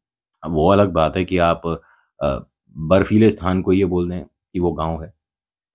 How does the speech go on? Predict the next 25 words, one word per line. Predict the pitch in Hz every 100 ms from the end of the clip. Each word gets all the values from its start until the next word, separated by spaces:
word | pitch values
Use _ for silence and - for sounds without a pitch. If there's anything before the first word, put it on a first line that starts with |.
| _ _ _ _
आप | 98 98
समझिएगा | - 98 107 117 110 87
मेरी | 82 76
बातों | 71 71 78
को, | 98
जो | 98
मैं | 95
समझाने | - 76 69 85
की | 80
कोशिश | 78 73 76 71
कर | -
रहा | -
हूँ। | 50 _ _ _ _ _ _
पतिदेव | 107 135 127 127
ने |
अच्छे | 123 117 - 120
से | 113
इन्हें | 107 101
समझा | - 90 90 101
दिया | 92 95
और | 92 92
ये |
उनकी | 90 87 85
बातों | 80 78 85
में | 80